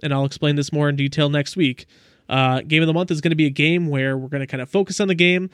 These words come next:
and I would like for at least, you know, most of us to try it, play it, and this could be new games, it could be retro games. Um, play it, and then when we go to review that game, give our thoughts on it and what we thought of it. And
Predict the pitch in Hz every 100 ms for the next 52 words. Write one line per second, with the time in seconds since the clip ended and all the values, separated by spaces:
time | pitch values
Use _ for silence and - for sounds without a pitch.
0 | - - 139 135 135 147 175 185 - 165
1 | 151 147 147 175 185 - - _ - 160
2 | 151 170 170 175 165 - 139 131 - 160
3 | 165 170 170 - - 160 165 165 _ _
4 | _ _ _ - 147 160 156 131 123 175
5 | 220 208 202 180 170 202 165 151 160 151
6 | 151 147 147 - _ _ _ _ _ _
7 | 123 131 131 127 _ - 185 196 202 -
8 | 160 156 160 156 156 - 156 147 147 139
9 | 156 143 143 165 185 170 147 147 143 143
10 | - _ _ - 139 131 165 175 - 175
11 | 175 180 151 139 131 135 143 143 151 -
12 | _ _ _ _ 143 147